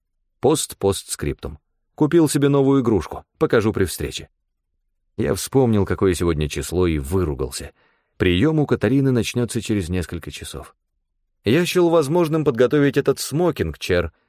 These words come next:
сказал Блассет, придирчиво разглядывая меня в зеркало. «Он единственный вернулся из чистки. Все прочие оставлены вами в поместье у Зинтринов. Их дворецкий до сих пор не распорядился переслать ваши вещи».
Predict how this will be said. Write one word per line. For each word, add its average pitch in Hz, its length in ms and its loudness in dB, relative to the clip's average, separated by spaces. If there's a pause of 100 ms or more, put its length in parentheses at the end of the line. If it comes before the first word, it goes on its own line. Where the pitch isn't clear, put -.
(140)
сказал 143 380 2
Блассет, 123 680 0
придирчиво 120 680 0
разглядывая 80 540 0
меня 69 240 -2
в - 20 -10
зеркало. 67 460 -10 (340)
«Он 190 160 0
единственный 175 760 0
вернулся 110 480 2
из 90 100 -2
чистки. - 540 -10 (320)
Все 107 240 2
прочие 127 480 0
оставлены 165 560 -2
вами 156 260 2
в 135 100 -6
поместье 139 460 0
у 135 80 2
Зинтринов. 104 640 -4 (400)
Их 208 180 0
дворецкий 208 460 2
до 175 100 -2
сих 143 200 -2
пор 180 180 2
не 190 100 4
распорядился 180 720 0
переслать 151 420 0
ваши 69 240 -4
вещи». - 340 -10